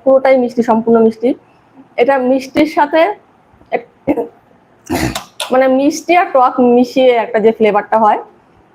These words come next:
ঠিক সেরকম একটা লাগছে। উম, এর মধ্যে একটু বিট নুন দিয়ে খেলে মনে হয় ভালো লাগবে খেতে। তো যা, যাই হোক, আমার কাছে এখন বিট নুন নেই, এটা আমি পরে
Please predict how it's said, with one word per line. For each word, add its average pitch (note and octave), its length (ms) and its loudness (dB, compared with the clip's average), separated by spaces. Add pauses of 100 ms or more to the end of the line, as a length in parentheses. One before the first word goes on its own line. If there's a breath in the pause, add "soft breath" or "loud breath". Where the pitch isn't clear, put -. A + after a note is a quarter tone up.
(140)
ঠিক C#4 120 0
সেরকম B3+ 380 2
একটা B3 160 0
লাগছে। B3 320 4 (560 soft breath)
উম, B3+ 180 0
এর B3+ 120 4
মধ্যে D4 200 2
একটু D#4+ 160 0
বিট B3+ 280 2
নুন C#4 200 4
দিয়ে C#4 140 2
খেলে B3+ 220 2
মনে A#3+ 180 0
হয় A#3 120 2
ভালো G3+ 220 2
লাগবে G3+ 280 0
খেতে। G#3+ 240 -2 (1700)
তো A3+ 80 4
যা, A3+ 160 2
যাই A#3 220 2
হোক, B3 160 0 (140)
আমার A3 200 0
কাছে A3+ 220 0
এখন B3 180 4
বিট A#3 180 0
নুন A#3+ 160 4
নেই, A#3+ 180 4
এটা A#3 160 2
আমি A3 140 -4
পরে A3 220 0